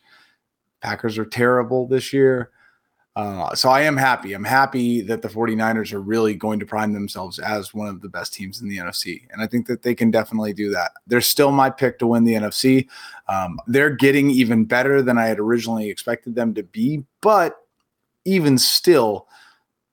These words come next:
I just don't think that the N F C is strong enough to stop a team that has this good of defense. Injuries, uh,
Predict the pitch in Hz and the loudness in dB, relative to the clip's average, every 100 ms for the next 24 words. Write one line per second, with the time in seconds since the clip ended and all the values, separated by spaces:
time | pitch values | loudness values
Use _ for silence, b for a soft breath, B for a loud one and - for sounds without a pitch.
0 | - 131 139 139 - 110 98 104 - - | -2 0 0 -4 -2 -2 -2 -10 -10 -16
1 | 87 92 87 - 87 82 - 104 95 82 | -14 -12 -10 -10 -8 -8 -8 -8 -8 -10
2 | 73 - - 113 101 - - - 110 98 | -12 -2 0 2 0 -2 -10 -4 -4 -4
3 | 92 101 95 - 107 - 104 101 92 87 | -4 -6 -8 -4 -4 -4 -6 -8 -8 -12
4 | 90 - - - - _ 113 117 104 104 | -12 -14 -14 -14 -14 _ -2 -2 0 -4
5 | 101 - - 92 87 85 71 | -6 -14 -12 -6 -4 -4 -6